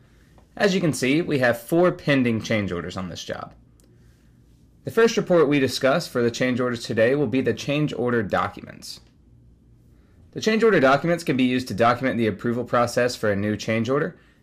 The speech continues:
and are found on the Reports toolbar under Customer Reports.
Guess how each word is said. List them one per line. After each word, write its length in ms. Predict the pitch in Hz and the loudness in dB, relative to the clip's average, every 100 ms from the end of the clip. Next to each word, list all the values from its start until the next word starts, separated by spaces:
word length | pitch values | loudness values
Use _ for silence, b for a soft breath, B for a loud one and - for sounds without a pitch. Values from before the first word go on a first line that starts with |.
| b | b
and 100 | 143 | 0
are 80 | 135 | 0
found 320 | 143 147 139 | 2 2 2
on 80 | 135 | 2
the 100 | 120 | 2
Reports 520 | 98 - 143 156 - | 0 0 0 0 -2
toolbar 520 | 165 147 143 147 170 - _ _ _ _ - | -2 2 2 2 0 -10 _ _ _ _ -8
under 220 | 123 113 | -2 -2
Customer 480 | - 143 143 127 120 | 0 0 0 -2 0
Reports. 680 | 117 117 95 - - - | -2 -2 -6 -6 -14 -16